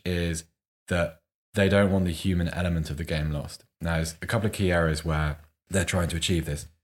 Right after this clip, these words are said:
The first, um, and probably the most significant, is that the, um, there is, uh, people will, will, will, uh, will become familiar with the referee review area,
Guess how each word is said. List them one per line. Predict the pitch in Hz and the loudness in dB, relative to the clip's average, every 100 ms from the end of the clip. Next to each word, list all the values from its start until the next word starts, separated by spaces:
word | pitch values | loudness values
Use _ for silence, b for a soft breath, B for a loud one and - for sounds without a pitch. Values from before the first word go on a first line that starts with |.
| _ _ | _ _
The | 82 | -10
first, | - 160 90 76 - - 98 | 4 6 6 2 -4 -2 0
um, | 95 92 95 | 2 2 0
and | 92 | 0
probably | 120 123 | 2 6
the | 104 | 6
most | 95 - | 4 2
significant, | 85 92 - 82 78 73 - | 0 0 0 -4 -4 -6 -6
is | 85 90 82 80 80 - _ _ _ - | -2 0 0 -2 -4 -12 _ _ _ -2
that | 92 - | 0 0
the, | 92 90 87 | 0 2 2
um, | 87 87 82 80 - _ - | 2 2 0 -2 -10 _ 0
there | 98 95 | 4 4
is, | 90 82 - - _ | 4 0 -4 -8 _
uh, | 92 80 | 0 0
people | 73 110 | 2 2
will, | 92 87 87 | 4 2 0
will, | 92 85 80 | 0 0 -2
will, | 92 87 | -2 0
uh, | 85 80 73 - | 2 0 -2 -4
will | 82 | -4
become | 82 - 85 82 73 - _ | -4 -2 0 0 -2 -10 _
familiar | 101 92 90 80 | 0 2 2 2
with | 78 76 - | 0 -2 -4
the | 80 76 | -4 -2
referee | 92 87 - 90 85 80 | -2 -2 0 0 2 0
review | - 80 85 85 80 | -2 -4 0 2 0
area, | 80 80 71 71 | 0 0 0 -4